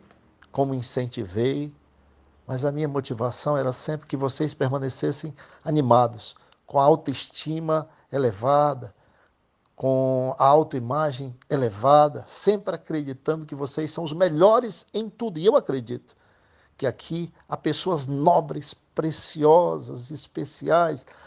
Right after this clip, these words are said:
lindas, e que vão conquistar muitas coisas na vida. Essa é a minha motivação.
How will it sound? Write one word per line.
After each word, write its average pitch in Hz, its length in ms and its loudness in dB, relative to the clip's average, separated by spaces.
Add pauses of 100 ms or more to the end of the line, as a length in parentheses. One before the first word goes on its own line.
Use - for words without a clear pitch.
(160)
lindas, 165 760 -2 (520)
e 151 60 -8
que 147 140 -6
vão 139 200 -4
conquistar 131 500 -4
muitas 131 420 -6
coisas 117 400 -6
na 117 120 -2
vida. 101 380 -8 (960)
Essa 165 300 0
é - 20 2
a 143 60 -2
minha 123 160 -6
motivação. 120 720 -10